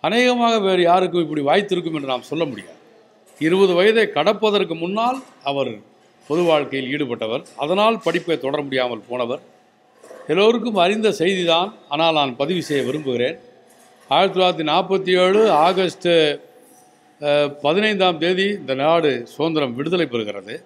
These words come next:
அதற்கு முந்தைய நாள் பதினாலாம் தேதி மாலை ஆறு மணி வரை சிறையில் இருந்தவர் தோழர் சங்கரையா.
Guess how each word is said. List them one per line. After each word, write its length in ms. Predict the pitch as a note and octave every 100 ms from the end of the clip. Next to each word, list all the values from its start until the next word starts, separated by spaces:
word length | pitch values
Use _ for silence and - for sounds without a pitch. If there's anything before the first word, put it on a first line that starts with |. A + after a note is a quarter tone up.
| _ _ _ _ _ -
அதற்கு 300 | C3+ D3 C#3
முந்தைய 400 | C#3 F3 G#3 A3 G#3
நாள் 280 | G3+ G#3+ G#3+ - - -
பதினாலாம் 540 | D3+ F#3 F#3 F#3 E3
தேதி 280 | E3+ F3 E3+
மாலை 360 | C#3 D3 F3 D#3 A#2+
ஆறு 240 | C#3 G3+ G#3
மணி 180 | G3 F#3+
வரை 200 | F#3 F3
சிறையில் 360 | - D#3 D3
இருந்தவர் 360 | B2+ A#2 A2 - _ _ _ _ - - - - _ _
தோழர் 260 | C3 C3 C3
சங்கரையா. 420 | C3 B2+ A#2